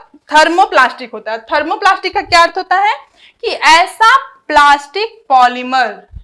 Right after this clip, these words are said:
ऐसा प्लास्टिक पॉलीमर जो तापमान बढ़ने पर अधिक कोमल हो जाता है और गिरने पर अधिक ठोस हो जाता है। यानी कि जब तापमान बढ़ता है, उसको गर्म किया जाता है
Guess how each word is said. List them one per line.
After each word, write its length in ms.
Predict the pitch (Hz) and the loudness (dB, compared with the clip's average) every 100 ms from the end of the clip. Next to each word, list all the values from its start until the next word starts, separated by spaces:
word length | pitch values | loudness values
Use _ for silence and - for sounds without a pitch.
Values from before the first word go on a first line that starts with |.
| - | -6
ऐसा 580 | 269 277 285 359 427 466 | 0 0 0 -2 -2 -2
प्लास्टिक 520 | 294 247 247 - 247 247 | -2 -2 -2 -12 -8 0
पॉलीमर 580 | 233 226 226 277 453 - _ _ | 0 0 0 0 0 -6 _ _
जो 240 | 247 370 466 | -6 -2 -2
तापमान 800 | 453 320 277 269 269 302 403 | 0 2 2 0 -2 0 -2
बढ़ने 600 | 320 262 262 269 302 359 - | -6 -8 -6 -4 -4 -4 -4
पर 120 | 415 | -4
अधिक 480 | - 294 339 453 - | -2 -6 -4 -10 -8
कोमल 520 | 339 262 226 202 190 190 _ _ _ _ _ _ 302 | -8 -6 -8 -12 -18 _ _ _ _ _ _ _ -2
हो 180 | 370 453 | 0 2
जाता 400 | 339 226 - 233 | 2 2 0 -4
है 300 | 240 302 - | -2 -4 0
और 180 | 294 | 0
गिरने 480 | 247 247 269 285 349 | 0 -8 -8 -6 -8
पर 200 | 349 392 | -6 -4
अधिक 400 | 294 254 381 - 294 | -4 -8 -14 -14 -8
ठोस 300 | 320 330 254 | -8 -8 -8
हो 140 | 208 | -10
जाता 340 | 208 208 214 | -10 -16 -20
है। 180 | 196 208 | -20 -8
यानी 280 | 247 247 294 | -6 -6 -6
कि 100 | 339 | -10
जब 140 | 370 | -12
तापमान 640 | 381 269 240 - 240 254 339 | -4 0 0 -2 -8 -4 -4
बढ़ता 640 | 392 226 226 226 233 285 311 | -4 -12 -8 -6 -6 -2 -2
है, 260 | 294 285 | -2 -6
उसको 200 | 302 359 | -6 -12
गर्म 420 | 254 226 240 349 | -8 -6 -2 -4
किया 240 | 440 285 233 | -6 -4 -4
जाता 320 | 220 208 220 | -4 -8 -10
है 340 | 220 277 339 | -8 -8 -8